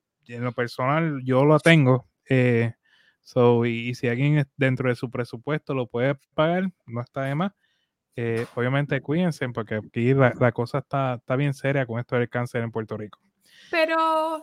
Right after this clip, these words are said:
Speaker 2: tengo una duda con eso.
Speaker 1: Ujú.
Speaker 2: Este, dentro de las pólizas de gastos médicos mayores, teóricamente,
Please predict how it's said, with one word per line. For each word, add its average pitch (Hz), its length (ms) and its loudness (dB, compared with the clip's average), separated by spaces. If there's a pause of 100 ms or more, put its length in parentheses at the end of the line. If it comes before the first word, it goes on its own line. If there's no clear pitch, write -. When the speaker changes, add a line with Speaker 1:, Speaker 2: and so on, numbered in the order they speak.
Speaker 2:
tengo 330 180 -8
una 403 160 -6
duda 311 340 -4 (220)
con 269 220 -2
eso. 170 260 0
Speaker 1:
Ujú. - 140 -4
Speaker 2:
Este, 277 360 -4
dentro 302 380 -2
de 294 100 -2
las 285 180 -4
pólizas 381 460 -2
de 330 80 0
gastos 294 420 -4
médicos 349 440 -4
mayores, 254 560 -4
teóricamente, 285 1120 -2